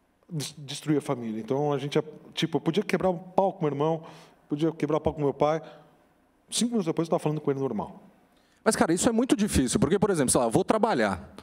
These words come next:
Speaker 2: o cara me pega no meu trabalho e me fode.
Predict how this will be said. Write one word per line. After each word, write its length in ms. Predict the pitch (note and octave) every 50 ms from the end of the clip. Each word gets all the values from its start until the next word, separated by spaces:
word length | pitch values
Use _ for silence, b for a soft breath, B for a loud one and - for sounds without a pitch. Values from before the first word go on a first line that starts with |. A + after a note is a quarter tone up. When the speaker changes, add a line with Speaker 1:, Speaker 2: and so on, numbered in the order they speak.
| B B B B B B B
Speaker 2:
o 60 | -
cara 180 | - D3 E3+
me 80 | G3 G3+
pega 260 | - - D#3+ D3+ C#3+ C#3+
no 60 | C#3
meu 140 | C#3+ F#3+ G#3+
trabalho 580 | - B3 G#3+ F#3 C#3+ B2+ A2 G#2 G2 F#2+ F2 E2 - B B B B B
e 360 | A#2 B2 C3+ D3 D3+ C3 A#2
me 100 | C#3 E3+ F#3+
fode. 500 | - - C3 A#2 G#2+ G#2+ F#2+ G2 G2